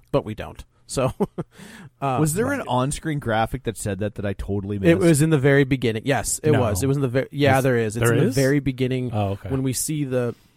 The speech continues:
Speaker 1: the blonde girl in the car. It says
Speaker 3: Mm-hmm.
Speaker 1: whatever county they're in, nineteen ninety.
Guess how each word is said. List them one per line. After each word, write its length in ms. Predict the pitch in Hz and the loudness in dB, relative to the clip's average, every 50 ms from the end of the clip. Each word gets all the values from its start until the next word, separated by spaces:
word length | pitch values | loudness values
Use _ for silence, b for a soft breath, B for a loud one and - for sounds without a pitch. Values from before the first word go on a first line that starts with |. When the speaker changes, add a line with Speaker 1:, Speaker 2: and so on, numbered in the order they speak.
| _ _ | _ _
Speaker 1:
the 80 | - 135 | -4 -4
blonde 380 | 110 131 127 127 127 131 143 | -2 -2 -2 -2 -2 -2 -2
girl 180 | 131 147 143 139 | -2 0 0 0
in 80 | 139 127 | 0 -4
the 80 | 123 | -6
car. 480 | - - 127 123 117 117 123 139 143 - _ _ _ _ _ _ _ - - | -8 -6 -4 -2 -2 -2 -2 -4 -6 -10 _ _ _ _ _ _ _ -10 -8
It 100 | 156 - | -6 -4
says 400 | - - 151 139 135 127 110 - | -2 0 0 0 0 -2 -4 -6
Speaker 3:
Mm-hmm. 260 | - 127 104 101 101 | -8 -8 -8 -4 -2
Speaker 1:
whatever 300 | 143 139 139 135 120 123 | 0 0 0 0 -2 -4
county 360 | - - 127 117 113 120 127 | -6 -4 -4 -4 -2 -2 -2
they're 180 | 123 135 131 127 | -2 -2 -2 -2
in, 120 | 131 123 110 | -4 -4 -4
nineteen 360 | 101 101 90 - - 92 87 | -6 -8 -8 -12 -14 -14 -14
ninety. 380 | 73 76 73 69 67 71 78 | -14 -16 -16 -16 -18 -18 -18